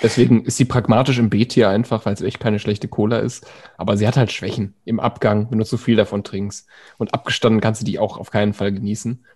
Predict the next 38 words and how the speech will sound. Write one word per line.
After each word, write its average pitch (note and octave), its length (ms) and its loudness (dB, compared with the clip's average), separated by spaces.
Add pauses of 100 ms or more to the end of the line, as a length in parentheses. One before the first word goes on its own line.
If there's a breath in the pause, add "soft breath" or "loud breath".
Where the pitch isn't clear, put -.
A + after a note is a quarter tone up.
(200 soft breath)
Aber G2 100 -8
es - 80 -12
gilt G#2 140 -2
ja G2 60 -2
eigentlich F2+ 160 -8
für - 100 -10
fast - 240 -10
jede G2+ 160 -2
Cola G2 260 -10
hier. A2 240 -8 (640 soft breath)
Die - 40 -6
haben G2 120 -6
alle A#2 220 6
ein G2+ 140 2
sehr A2+ 320 4 (420 loud breath)
schnell A#2 400 4
nahendes A2 420 4
Verfallsdatum, G2+ 800 -2
sobald G2 260 -2
sie D#2+ 140 -6
einmal G2 180 -6
geöffnet F#2+ 380 -8
sind. D3 220 -8 (320)
Ähm, B2 220 4
im B2 100 2
B-Tier E3+ 300 4
auch D3 120 2
die - 120 2
Kindercola, D#3+ 640 4
ne? F#3 220 4
Nostalgischer B2+ 600 4
Effekt A#2 340 -2
einfach, G2+ 440 -2
ist - 160 -14
deswegen F#2 300 -8
einfach - 240 -12
ein G2+ 80 -14
B-Tier. G2+ 480 -6